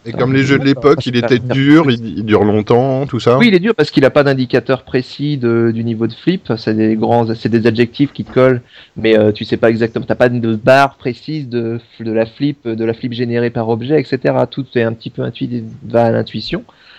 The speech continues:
Speaker 2: comme beaucoup de jeux de cette époque. Tu, t'es pas, t'es pas tenu par la main, quoi. Donc tu, tu te démerdes un petit peu pour, euh, faire ce que tu peux. Mais
Speaker 1: Bon.
Speaker 2: ça, c'est, ça, c'est commun, c'est commun à l'époque, je dirais.
Speaker 1: Et t'as le droit de spoiler, euh, t'as plusieurs fins différentes, euh, les fins sont
Speaker 2: Ah non,
Speaker 1: rigolotes.
Speaker 2: non, non, non, non, non, non.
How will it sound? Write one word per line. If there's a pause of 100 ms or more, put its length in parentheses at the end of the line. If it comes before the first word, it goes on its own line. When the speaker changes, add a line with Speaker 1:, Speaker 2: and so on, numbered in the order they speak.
(140)
Speaker 2:
comme
beaucoup
de
jeux
de
cette
époque. (460)
Tu,
t'es
pas,
t'es
pas
tenu
par
la
main,
quoi.
Donc
tu,
tu
te
démerdes
un
petit
peu
pour,
euh,
faire
ce
que
tu
peux. (1120)
Mais
Speaker 1:
Bon.
Speaker 2:
ça,
c'est,
ça,
c'est (160)
commun,
c'est
commun
à
l'époque,
je
dirais. (200)
Speaker 1:
Et
t'as
le
droit
de
spoiler,
euh,
t'as
plusieurs
fins
différentes,
euh,
les
fins
sont
Speaker 2:
Ah
non,
Speaker 1:
rigolotes.
Speaker 2:
non,
non,
non,
non,
non,
non.